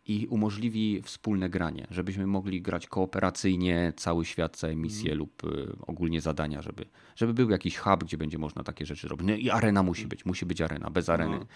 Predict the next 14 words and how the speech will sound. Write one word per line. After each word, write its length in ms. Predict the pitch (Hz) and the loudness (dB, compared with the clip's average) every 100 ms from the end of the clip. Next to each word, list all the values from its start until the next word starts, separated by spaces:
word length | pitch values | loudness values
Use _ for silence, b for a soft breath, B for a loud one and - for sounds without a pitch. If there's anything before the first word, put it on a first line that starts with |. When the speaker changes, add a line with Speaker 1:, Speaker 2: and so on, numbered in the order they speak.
| b b 82 | b b -2
Speaker 1:
nie 60 | |
ma 120 | 73 | -2
szans. 220 | - - - | -4 -4 -2
Dobra, 240 | 104 - | -2 0
kontynuuj, 360 | 120 107 87 60 | 0 0 -2 -4
Speaker 2:
Mnie 80 | - | -2
Speaker 1:
przepraszam. 260 | 127 156 | 2 4
Speaker 2:
jeszcze 240 | 165 - 175 | 4 6 8
jedna 280 | 170 160 151 | 8 6 6
rzecz 160 | 143 | 4
zaciekawiła 840 | 117 120 117 123 127 113 117 120 117 | 4 0 -2 -2 0 2 2 0 0
i 80 | |
tutaj 420 | 117 123 - 131 131 | -2 -6 0 2 4
nawet 380 | 127 135 131 | 2 0 -2